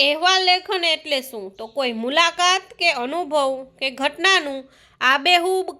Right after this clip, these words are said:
ક્રમિક વર્ણન તથા માહિતીપ્રદ રજૂઆત એટલે અહેવાલ. એટલે કોઈ પણ વસ્તુ કે ઘટના તમે તમારી નજરે જોયેલી છે તેનું તમારે બીજા સમક્ષ વર્ણન કરવું છે અને આબેહૂબ જેવી એ વાચકને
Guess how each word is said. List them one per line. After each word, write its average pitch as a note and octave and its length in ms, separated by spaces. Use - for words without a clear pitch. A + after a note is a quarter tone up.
ક્રમિક D4 480
વર્ણન D#4 540
તથા C#4+ 240
માહિતીપ્રદ E4+ 920
રજૂઆત C#4 520
એટલે C4 280
અહેવાલ. B3 520
એટલે C#4 180
કોઈ E4 340
પણ F#4 160
વસ્તુ E4+ 480
કે F#4+ 180
ઘટના D4 440
તમે E4+ 360
તમારી D#4+ 400
નજરે D4+ 420
જોયેલી E4+ 580
છે D4 240
તેનું D#4 300
તમારે D#4 320
બીજા C#4+ 340
સમક્ષ D#4+ 440
વર્ણન E4 460
કરવું C4+ 380
છે C#4+ 180
અને B3+ 120
આબેહૂબ D#4 600
જેવી F4 340
એ F4+ 60
વાચકને F4+ 640